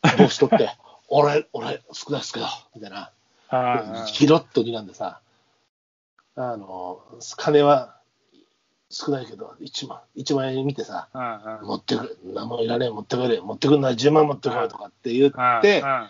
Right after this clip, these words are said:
Speaker 1: 要は受け取ら-、それは、
Speaker 2: うん。
Speaker 1: その十万欲しいんだよ。
Speaker 2: 憎まれ口叩くんだよな、
Speaker 1: そうそうそう。
Speaker 2: あのじいさんな。
Speaker 1: 要は金なんかいらねえっていうことで言うんだけど。
Speaker 2: そう。「へなまずるくって」っつって。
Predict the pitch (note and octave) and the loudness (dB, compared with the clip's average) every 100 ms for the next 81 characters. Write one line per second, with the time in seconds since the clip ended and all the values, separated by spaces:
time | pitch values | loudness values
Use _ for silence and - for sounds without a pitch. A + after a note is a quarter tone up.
0 | - F#3+ B2+ C#3+ G#3+ G3 F#3+ - G#3 A3+ | -2 0 0 0 0 -2 -6 -4 0 0
1 | C4+ - _ - D#3+ C#3+ A#2 A2 F3 G3+ | 0 -6 _ -8 -4 -2 -2 0 0 0
2 | E3+ C#3+ D3 E3 D3+ D3+ D#3+ C#3+ C#3+ - | -4 -4 -2 0 2 4 2 0 -12 -8
3 | C#3 D#3 D#3+ C#3 C#3 C4+ - A3+ F3+ C3+ | -4 -2 -2 2 4 4 4 2 2 -2
4 | G3+ C3+ D#3+ G#3 D#3 D#3+ F#3 E3+ C3+ D3 | -6 -2 -2 -2 -4 -6 -6 -6 -6 -6
5 | F3+ F3+ - E3 D3+ B2+ D3 B2+ D3+ C3+ | -6 -8 -2 0 0 0 -2 -2 -2 -2
6 | C#3 C#3 C#3 C3+ C#3 D3 D3 - _ D3 | -2 -2 0 -2 0 0 0 -4 _ 0
7 | C#3 - - - A2+ | 0 -2 -14 -12 -12